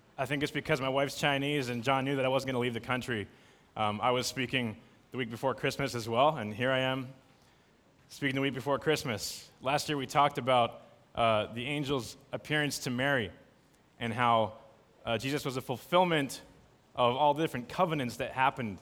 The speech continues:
in the Old Testament. And this year I decided to go with, um, rather than Luke's account of the angel appearance to Mary, we'll go with Matthew's account of the angel appearance to Joseph. And so I'm just gonna read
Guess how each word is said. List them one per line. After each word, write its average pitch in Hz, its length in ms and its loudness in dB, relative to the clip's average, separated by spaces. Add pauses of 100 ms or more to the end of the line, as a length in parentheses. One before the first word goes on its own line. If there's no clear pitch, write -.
in 127 140 -6
the 120 80 -2
Old 123 180 0
Testament. 123 540 -2
And 110 160 -4
this 135 180 -4
year 143 140 2
I 127 40 2
decided 123 380 0
to 120 80 -6
go 123 180 2
with, 113 160 -4 (440)
um, 110 280 -2
rather 147 220 4
than 123 220 -4
Luke's 160 240 0
account 113 500 -2 (720)
of 113 220 0
the 120 100 -2
angel 123 300 -4
appearance 123 380 -4
to 120 60 -6
Mary, 123 220 -2
we'll 113 100 -4
go 123 140 -4
with 107 140 -4
Matthew's 131 400 -2
account 113 420 -4
of 110 220 -4
the 98 80 -10
angel 123 320 -4
appearance 113 380 -4
to 110 40 -12
Joseph. 104 560 -4 (400)
And 113 80 -10
so 123 100 -2
I'm 139 120 0
just 127 100 -8
gonna 131 180 -2
read 135 400 2